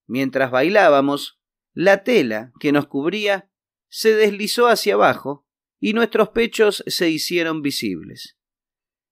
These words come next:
En ese momento, tomando agua en su mano, ese sabio nos maldijo con las siguientes palabras:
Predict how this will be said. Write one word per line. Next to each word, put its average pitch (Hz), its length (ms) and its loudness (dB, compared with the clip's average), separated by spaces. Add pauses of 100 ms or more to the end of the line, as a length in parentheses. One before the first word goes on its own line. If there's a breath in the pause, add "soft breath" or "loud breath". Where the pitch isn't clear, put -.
(240)
En 117 160 -6
ese 156 220 -2
momento, 147 680 -2 (500)
tomando 208 640 2
agua 208 380 4
en 151 100 2
su 135 160 -6
mano, 190 460 0 (520)
ese 240 320 0
sabio 220 360 0
nos 180 160 -2
maldijo 170 840 -4
con 165 180 0
las 139 140 -4
siguientes 135 500 -4
palabras: - 760 -4